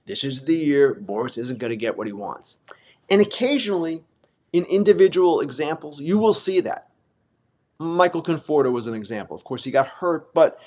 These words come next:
he had turned down some money. I can think of some other examples, too, over the years of players who did not meet expectations. But more often than not, with the big players, the stars, he does get something resembling what he is aiming for, or at least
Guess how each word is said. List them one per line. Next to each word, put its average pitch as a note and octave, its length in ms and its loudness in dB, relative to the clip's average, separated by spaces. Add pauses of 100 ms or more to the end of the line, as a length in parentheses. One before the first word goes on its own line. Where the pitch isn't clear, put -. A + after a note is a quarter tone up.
(120)
he E3 100 -2
had D#3 140 0
turned D#3+ 260 0
down C#3+ 200 2
some C#3+ 200 -8
money. C#3 380 -4 (180)
I G3 80 8
can A3 140 4
think G3 120 -2
of F3 120 -2
some D3+ 120 -8
other C#3+ 240 -2
examples, C3 540 -8
too, D3+ 340 -4
over B2+ 160 -2
the C3+ 140 -6
years C3+ 380 -4
of A2 120 -12
players C3 420 0
who A#2+ 280 -10
did C#3+ 200 -6
not - 340 -6
meet C3+ 160 -6
expectations. A#2+ 840 -10 (600)
But D3+ 160 6
more A3 340 8
often G#3+ 300 2
than C#3+ 140 -8
not, D#3 280 -4
with C3 180 -16
the A#2 60 -12
big E3 300 -6
players, F3+ 540 -6
the E3 80 -20
stars, F3 580 -2 (400)
he E3 140 -6
does D#3+ 340 -2
get D3 380 -2
something D3+ 360 -8
resembling A#2+ 760 -4
what A#2 320 -6
he A#2 180 -10
is A2 180 -8
aiming A2+ 360 -12
for, D#2 280 -20
or B2+ 240 -8
at A#2+ 80 -2
least C#3+ 360 -6